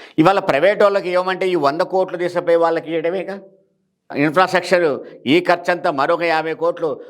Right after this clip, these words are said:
ఓ నూట యాభై కోట్లు వాళ్ళకి ఇచ్చట, నిర్వహణ మీరు చేయండి, లాభాలు మీరు తీసుకోండి, ఈ డబ్బులు మీకే. ఆశ్చర్యం ఏంటో తెలుసా?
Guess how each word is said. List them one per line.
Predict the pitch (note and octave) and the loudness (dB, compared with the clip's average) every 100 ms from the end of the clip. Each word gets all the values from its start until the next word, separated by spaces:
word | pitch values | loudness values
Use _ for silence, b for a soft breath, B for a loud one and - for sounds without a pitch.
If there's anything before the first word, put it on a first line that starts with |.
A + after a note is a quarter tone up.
| B | B
ఓ | A#2+ | -2
నూట | D3 E3 | 0 2
యాభై | E3+ D#3+ D#3 | 0 0 -4
కోట్లు | D#3 F3 F3+ F3 | 0 0 0 0
వాళ్ళకి | C#3+ C#3+ C#3+ | 0 0 -6
ఇచ్చట, | D3 F3 E3+ F#3+ F3 B B2 | -6 -4 -2 -4 -6 B -2
నిర్వహణ | D3+ G3+ G#3+ G3 F3+ | 0 2 0 -2 -4
మీరు | D3+ D#3+ F3 | -4 -2 -4
చేయండి, | D#3 C3+ A#2 G#2+ A2 E3+ - - b b b b _ _ _ _ _ _ _ _ _ - | -2 -2 -2 -4 -6 -8 -10 -18 b b b b _ _ _ _ _ _ _ _ _ 0
లాభాలు | D#3 G3 G#3+ G#3+ G3+ | 4 4 4 0 2
మీరు | F3+ D#3 | 2 2
తీసుకోండి, | D3+ D3 D3 C3+ D#3 F#3+ - - | 0 -2 -4 -2 -2 -4 -6 0
ఈ | E3+ | 2
డబ్బులు | E3 D3+ E3+ | 2 0 -2
మీకే. | D3 B2 - F2 | 0 -2 -4 -6
ఆశ్చర్యం | F2 B2 - F3 D#3+ | 0 0 2 0 2
ఏంటో | D#3 C#3+ C3 | -2 -2 -4
తెలుసా? | A#2+ A#2 B2+ C#3 G3+ | -4 -6 -4 -4 -4